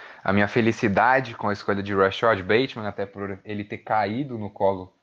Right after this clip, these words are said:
dos Ravens, é, e depois a minha indignação com a escolha do Jason, que agora é Odafe Oweh, é, logo em seguida. É, eu vou falar depois, eu quero deixar vocês falarem primeiro,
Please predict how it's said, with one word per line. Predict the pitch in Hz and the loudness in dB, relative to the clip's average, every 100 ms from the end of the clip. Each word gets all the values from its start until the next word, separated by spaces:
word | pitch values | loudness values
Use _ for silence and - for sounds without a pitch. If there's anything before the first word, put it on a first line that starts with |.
| _ | _
dos | 101 101 | -16 -6
Ravens, | 127 165 175 175 - _ _ _ _ 110 | -2 -2 -4 -10 -18 _ _ _ _ 2
é, | 110 110 - 131 | 4 4 2 -2
e | |
depois | 131 139 131 139 156 - - _ - | 0 2 4 4 2 -2 -14 _ 0
a | 120 | 2
minha | 127 127 | 4 2
indignação | 135 127 139 147 113 - 117 127 | 2 -2 -2 -2 -2 -6 -10 -10
com | 127 123 | -12 -10
a | 117 | -10
escolha | 107 - 117 117 | -10 -8 -6 -6
do | 107 107 | -6 -6
Jason, | 104 104 104 98 92 | 0 0 0 -4 -4
que | 98 | 0
agora | 90 92 90 | 4 6 6
é | - | 6
Odafe | 107 95 101 104 - 120 - _ _ - | 4 4 4 2 -2 -8 -8 _ _ -2
Oweh, | 107 107 107 113 _ _ _ | 2 4 2 0 _ _ _
é, | 101 98 | 4 6
logo | 95 104 110 | 6 4 4
em | 117 | -4
seguida. | - 127 104 98 80 - _ _ _ _ 98 | -6 -8 -4 -4 -6 -12 _ _ _ _ 2
É, | 101 98 - _ _ - | 4 4 0 _ _ -6
eu | 113 | -2
vou | 123 156 147 | 4 6 6
falar | - 117 90 | 6 6 6
depois, | 90 123 104 87 | 2 2 2 2
eu | 90 | 0
quero | 101 98 92 85 | 2 2 0 -4
deixar | 87 95 | -6 -6
vocês | 82 - - | -8 -12 -14
falarem | 85 82 | -12 -14
primeiro, | 82 87 107 104 | -14 -4 -4 -4